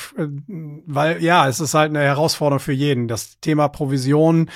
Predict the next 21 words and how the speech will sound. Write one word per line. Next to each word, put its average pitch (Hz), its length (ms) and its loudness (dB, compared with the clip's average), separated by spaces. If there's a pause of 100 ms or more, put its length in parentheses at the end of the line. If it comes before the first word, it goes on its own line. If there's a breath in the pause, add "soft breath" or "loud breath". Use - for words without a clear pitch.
(260 loud breath)
zu 214 220 -2
checken, 170 500 0
das 147 120 0
ist 143 40 -4
ein 180 60 0
unheimlicher 160 400 2
Arbeitsaufwand. 156 1300 2
Ähm, 147 540 2
also 139 200 -2
das 139 240 -4
natürlich 143 400 -4
zu 147 420 -2
schlanker 160 540 0
eben 127 180 -2
zu 131 140 -6
machen, 127 260 -2
da 127 120 -2
eine 135 100 -2
K 131 160 -4
I 131 160 -4
einzusetzen. 120 600 -6